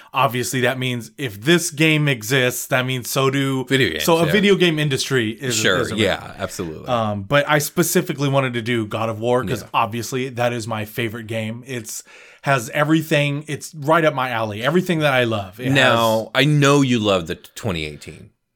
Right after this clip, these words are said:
Speaker 1: Yeah,
Speaker 2: Uh,
Speaker 1: I loved all of
Speaker 2: I was,
Speaker 1: them.
Speaker 2: yeah, I was gonna say, what did you think of the first three?
Speaker 1: I love them.
Speaker 2: Yeah?
Speaker 1: I mean, obviously now comparing what they have now,
Speaker 2: Oh,
Speaker 1: playing those,
Speaker 2: yeah,
Speaker 1: you know,
Speaker 2: yeah.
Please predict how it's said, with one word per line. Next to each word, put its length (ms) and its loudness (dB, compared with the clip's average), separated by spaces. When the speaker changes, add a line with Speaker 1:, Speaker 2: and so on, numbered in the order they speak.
Speaker 1:
Yeah, 200 0
Speaker 2:
Uh, 60 -2
Speaker 1:
I 160 6
loved 260 2
all 300 6
of 100 -4
Speaker 2:
I 80 4
was, 120 2
Speaker 1:
them. 60 -4
Speaker 2:
yeah, 160 4
I 40 4
was 100 -6
gonna 120 2
say, 160 2
what 180 0
did 120 -4
you 100 -2
think 180 -2
of 40 -4
the 60 -4
first 340 -6
three? 280 -16
Speaker 1:
I 140 4
love 400 2
them. 140 -2
Speaker 2:
Yeah? 180 6
Speaker 1:
I 40 4
mean, 280 4
obviously 520 2
now 320 4
comparing 680 -2
what 160 -2
they 100 0
have 220 0
now, 380 4
Speaker 2:
Oh, 180 0
Speaker 1:
playing 240 -4
those, 200 -4
Speaker 2:
yeah, 40 -8
Speaker 1:
you 60 -2
know, 200 0
Speaker 2:
yeah. 140 -12